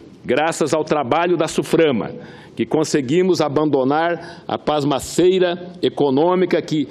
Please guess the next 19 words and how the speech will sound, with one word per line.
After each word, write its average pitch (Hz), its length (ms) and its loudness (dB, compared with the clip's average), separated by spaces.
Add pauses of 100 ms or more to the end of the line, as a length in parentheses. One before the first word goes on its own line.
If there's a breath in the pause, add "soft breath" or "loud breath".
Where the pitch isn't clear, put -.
(220 loud breath)
congelava 170 960 0
a 131 140 0
economia 156 560 2
da 156 100 2
região 139 380 0
norte 175 500 0 (320 loud breath)
desde 170 320 2
o 156 60 2
fim 175 200 -2
do 165 140 2
ciclo 156 400 -2
da 151 140 0
borracha, 139 640 -2 (640 loud breath)
tornando 147 520 2
possível 147 800 -2 (260 loud breath)
levar 131 360 2
desenvolvimento, 139 840 2
emprego, 117 640 2
renda 135 560 0